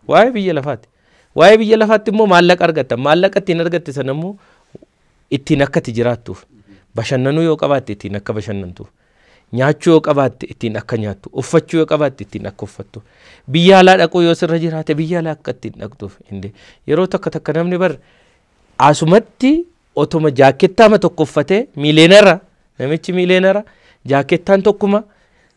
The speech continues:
kopheen jalatti jajallatee jireenya kofanii hojjedhaa jedha. Jireenyi inni hojjetu suni gaafa inni bira ga'u yeroo sana dadhabee nyaachuu fa'aa dadhabaa yookiin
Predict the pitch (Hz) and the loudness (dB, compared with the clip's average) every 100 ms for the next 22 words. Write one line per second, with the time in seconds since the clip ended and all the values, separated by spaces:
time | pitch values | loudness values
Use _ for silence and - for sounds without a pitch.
0 | _ - 170 170 190 180 190 196 - 196 | _ -8 -2 2 4 4 4 2 0 -2
1 | 180 147 156 151 151 151 190 220 - _ | 0 2 4 6 4 2 2 0 0 _
2 | - - 120 - - _ - - 170 190 | -20 -20 -20 -20 -20 _ -20 0 6 8
3 | 220 233 233 226 220 214 220 220 208 202 | 8 4 4 4 4 4 4 2 4 2
4 | 170 202 208 208 190 131 127 _ _ _ | 2 0 6 6 6 0 -8 _ _ _
5 | _ 147 190 240 262 262 262 254 247 214 | _ -2 4 6 4 0 -2 4 4 4
6 | 247 240 233 254 254 196 208 220 220 214 | -4 -4 -4 -4 2 4 4 2 2 4
7 | 233 220 240 269 _ _ _ _ - - | 4 6 4 2 _ _ _ _ -20 -20
8 | - - _ _ _ _ 139 151 185 214 | -20 -20 _ _ _ _ -4 2 8 8
9 | 233 233 214 180 180 - 175 196 208 190 | 8 4 0 -2 -4 -4 2 2 2 2
10 | 190 190 208 175 190 175 - 151 160 165 | 2 0 -2 2 2 2 -2 2 2 0
11 | _ - _ 131 127 127 170 | _ -20 _ -6 -6 -2 -2